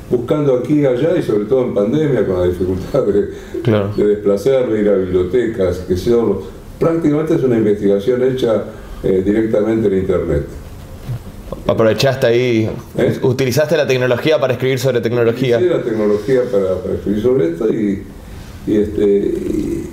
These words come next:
Speaker 1: y bueno, cuando tenía alguna pregunta, este, le preguntaba al señor Google, este, que, y bueno, por supuesto,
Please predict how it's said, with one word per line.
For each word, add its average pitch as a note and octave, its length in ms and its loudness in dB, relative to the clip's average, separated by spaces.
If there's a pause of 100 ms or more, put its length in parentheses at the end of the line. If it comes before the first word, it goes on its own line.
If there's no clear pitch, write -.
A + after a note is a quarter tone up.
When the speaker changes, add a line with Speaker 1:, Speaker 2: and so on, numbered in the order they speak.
Speaker 1:
y - 260 -4
bueno, G2+ 260 2
cuando G#2+ 200 2
tenía B2+ 400 4
alguna B2+ 320 2
pregunta, D#3 880 2
este, A2 280 0
le F#2+ 100 2
preguntaba G2+ 520 2
al G#2 100 0
señor G#2 240 2
Google, B2 440 2 (540)
este, F#2+ 400 0
que, F#2+ 460 2 (680)
y G#2 240 2
bueno, G2+ 380 0 (100)
por - 120 -2
supuesto, A2+ 560 0